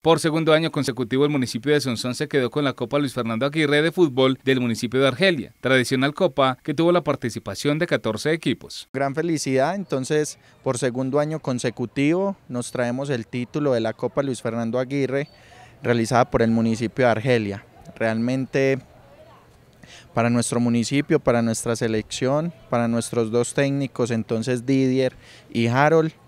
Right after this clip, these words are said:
Speaker 2: y para el alcalde y para mí como director de deportes del municipio es demasiadamente significativo, ya que fueron alrededor de catorce equipos, eh, que hicieron parte de esta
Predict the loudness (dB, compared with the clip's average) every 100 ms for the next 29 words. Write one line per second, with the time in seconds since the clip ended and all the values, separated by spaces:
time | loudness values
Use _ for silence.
0 | -16 -4 0 0 0 -2 -6 -20 -10 0
1 | 2 4 2 0 0 0 2 2 0 0
2 | 0 0 -2 -2 0 0 0 0 -2 -2
3 | -4 -12 -20 -10 -2 0 0 -2 -2 0
4 | 0 -2 -2 -4 -2 0 0 0 -2 -4
5 | -2 -4 -4 -4 -2 -4 -4 -4 -6 -2
6 | 0 -2 -4 _ -20 -20 -20 -4 -2 -2
7 | -2 -2 0 2 2 2 0 2 2 2
8 | 2 0 0 -2 0 0 0 -2 2 0
9 | 0 -4 -6 -14 -20 -20 -20 -20 -6 0
10 | 2 2 2 0 -4 -10 -6 -2 0 0
11 | 2 2 2 2 0 0 -2 -2 -2 -4